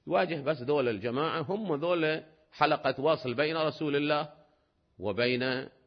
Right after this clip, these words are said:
جماعتهم. وإذا بايعوا، طبعا الجماعة عندهم مهم موضوع أن واحد يبايع لازم يفي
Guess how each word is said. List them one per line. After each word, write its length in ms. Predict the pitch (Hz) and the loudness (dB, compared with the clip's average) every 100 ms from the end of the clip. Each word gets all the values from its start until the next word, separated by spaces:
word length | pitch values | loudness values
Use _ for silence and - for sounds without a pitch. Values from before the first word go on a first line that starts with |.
| _ | _
جماعتهم. 760 | 110 107 107 92 107 87 82 - - _ _ _ _ _ _ - | -6 -4 -2 -4 -6 -8 -16 -18 -20 _ _ _ _ _ _ 0
وإذا 480 | 147 160 165 175 | 4 4 6 6
بايعوا، 760 | 160 208 233 214 165 180 190 202 | 8 8 8 8 4 2 2 0
طبعا 480 | 190 160 139 147 165 | -2 -4 -2 -4 -4
الجماعة 420 | 156 151 151 175 | -4 -2 2 2
عندهم 500 | 151 151 151 160 151 - _ _ - | 2 0 -2 -4 -6 -14 _ _ -16
مهم 420 | 123 127 143 190 147 | -6 -2 0 0 -2
موضوع 500 | 123 110 127 - 117 | -2 -2 -4 -4 -4
أن 80 | |
واحد 420 | 113 120 - 117 104 | -4 -4 -4 -6 -2
يبايع 520 | 117 131 151 170 123 | 2 6 6 6 2
لازم 400 | 131 135 127 117 | 2 0 -2 0
يفي 380 | 131 139 143 | 0 0 -2